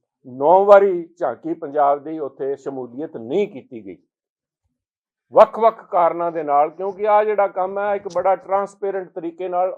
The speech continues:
on merit basis, ਵੈਸੇ ਵੀ ਹਰੇਕ ਸੂਬੇ ਦੀ, ਸਾਰੇ ਹਿੰਦੁਸਤਾਨ ਦੇ ਸਾਰੇ ਪ੍ਰਾਂਤ, ਸਾਰੇ ਯੂ ਟੀਜ਼ ਦੀ ਹਰੇਕ ਵਾਰੀ ਹਰੇਕ ਪ੍ਰਾਂਤ ਨੂੰ ਮੌਕਾ ਨਹੀਂ ਮਿਲਦਾ।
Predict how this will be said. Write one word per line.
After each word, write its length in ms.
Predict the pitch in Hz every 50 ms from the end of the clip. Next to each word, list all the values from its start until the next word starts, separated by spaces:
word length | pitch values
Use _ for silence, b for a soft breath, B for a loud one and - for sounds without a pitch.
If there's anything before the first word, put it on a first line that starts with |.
| 160 156
on 160 | 170 175 170 160
merit 440 | 131 127 127 143 160 180 196 180 175 160
basis, 400 | 160 170 160 160 - 185 170 139 120 _ _ _ _ _ _ _ _ _ _ _ -
ਵੈਸੇ 300 | 131 151 165 - 226 226
ਵੀ 220 | 233 226 233 226 196
ਹਰੇਕ 600 | 147 117 120 143 180 208 226 233 220 226 - 185 175
ਸੂਬੇ 400 | _ - 202 175 160 180 196 190
ਦੀ, 220 | 170 185 190 196 180
ਸਾਰੇ 440 | - - 165 165 165 202 190 180 160
ਹਿੰਦੁਸਤਾਨ 500 | 139 147 180 160 - - 165 160 165 170
ਦੇ 120 | 165 180
ਸਾਰੇ 340 | - - 139 147 151 175 175
ਪ੍ਰਾਂਤ, 500 | - - 151 151 156 160 160 156 - 135
ਸਾਰੇ 300 | - 143 143 156 175 180
ਯੂ 240 | 156 160 156 156 151
ਟੀਜ਼ 300 | 151 165 165 165 143 135
ਦੀ 200 | 147 147 151 151 - _ _ _ _ _ _ _ _ _ _ _ -
ਹਰੇਕ 300 | 135 170 202 220 214 190
ਵਾਰੀ 260 | 180 196 190 190 202
ਹਰੇਕ 320 | 165 143 151 190 190 190 175
ਪ੍ਰਾਂਤ 340 | - 165 165 175 175 165
ਨੂੰ 120 | 175 185 180
ਮੌਕਾ 320 | 156 160 147 139 175 165
ਨਹੀਂ 200 | 156 160 175 185
ਮਿਲਦਾ। 360 | 175 151 123 113 107 92 -